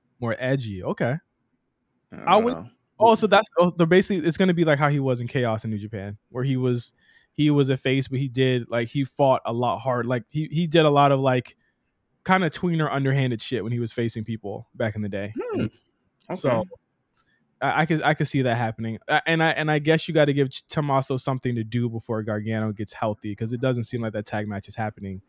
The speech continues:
Speaker 1: um, at SummerSlam at all. Main event time.
Speaker 2: Um, right.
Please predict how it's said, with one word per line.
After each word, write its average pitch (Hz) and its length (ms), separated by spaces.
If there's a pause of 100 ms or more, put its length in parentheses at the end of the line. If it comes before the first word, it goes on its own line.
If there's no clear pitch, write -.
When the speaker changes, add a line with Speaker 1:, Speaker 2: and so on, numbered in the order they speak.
Speaker 1:
um, 92 440
at - 60
SummerSlam 101 560 (560)
at 98 100
all. 90 220 (2500)
Main 190 180
event 202 200
time. 165 380
Speaker 2:
Um, 180 180 (680)
right. 101 300